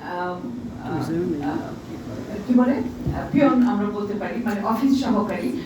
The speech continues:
উনি চমৎকার চা করে স্যারদের খেতে দিতেন চট্টগ্রাম কলেজের বাংলা বিভাগে। এবং, উম, আমি খুব, আহ, চা ছসরা টাইপের লোক ছিলাম বলে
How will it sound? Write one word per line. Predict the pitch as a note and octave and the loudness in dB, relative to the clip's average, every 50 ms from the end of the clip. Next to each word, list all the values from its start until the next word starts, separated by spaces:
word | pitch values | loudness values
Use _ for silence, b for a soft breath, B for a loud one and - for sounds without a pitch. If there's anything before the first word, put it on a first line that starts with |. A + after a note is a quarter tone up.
| B B B - A3+ | B B B -2 4
উনি | B3 B3 B3+ B3+ B3+ A#3+ B3+ B3+ B3 - - | 6 8 8 8 6 4 2 0 -2 -4 -4
চমৎকার | D4+ D4+ D4 D4+ D4+ - - D4 C#4 C#4 B3+ A3 | -2 -2 -2 0 -2 -2 0 2 4 4 4 4
চা | A3 C4 B3+ B3 A#3+ A#3+ - B3+ | 2 2 2 2 0 0 0 2
করে | B3 B3 B3+ C4+ - F#4 - - - - - - | 4 4 6 4 2 0 -2 -4 -6 -10 -12 -6
স্যারদের | - B3 G#3 G3+ A3 A#3+ A3 | 0 2 2 2 2 0 -2
খেতে | - - B3 | 0 2 2
দিতেন | - G3+ - G#3+ G#3 G#3+ G#3+ A#3+ B3 B3 | 2 2 0 -2 -2 -2 2 4 4 4
চট্টগ্রাম | A#3+ G#3+ G3+ - G#3+ A3 A3 G#3+ G#3+ | 4 2 0 -2 -4 -2 0 2 2
কলেজের | G#3+ G3+ G3+ G3+ G3+ G#3 G3+ | 2 2 2 2 2 0 0
বাংলা | G3+ G3+ G3 G3 G3+ G3+ G3+ | 0 -2 -2 0 0 -2 -2
বিভাগে। | G3+ G3 G3 G3+ G#3+ G#3+ G#3+ A3 A#3+ B3 - - C3+ C3 B2 G#2+ G#2 C3+ E3+ - - | 0 -2 -2 -2 0 0 0 2 2 2 2 2 2 2 2 2 0 -2 -4 -2 0
এবং, | G#3 G#3 G#3+ G#3+ | 0 2 2 2
উম, | G#3+ A3 A#3+ B3 - - - D3+ - D3+ D3+ G3 G3 G3 G3+ | 2 2 2 0 -2 -6 -6 -6 -4 -4 -4 -4 -2 -2 -2
আমি | - G#3+ A3+ B3 B3 | 0 4 6 6 8
খুব, | B3 - - - - - | 8 6 4 4 2 -2
আহ, | G3 G3 F#3+ F#3+ F#3+ - - - - | -2 -4 -4 -6 -6 -10 -14 -8 -2
চা | A#3+ B3 B3 B3 B3 | 2 4 4 4 4
ছসরা | - C#4+ C4 B3 B3+ C4+ B3+ C4 B3+ | 4 4 4 4 2 2 0 2 2
টাইপের | B3 B3 B3 B3 B3 B3 B3 B3 | 4 6 6 6 6 6 8 8
লোক | B3 A#3+ B3 - B3 | 8 8 6 4 0
ছিলাম | C4 C4 B3+ B3 B3 B3 | 0 0 2 4 6 6
বলে | B3 B3 B3+ C4 C#4 | 6 4 4 2 0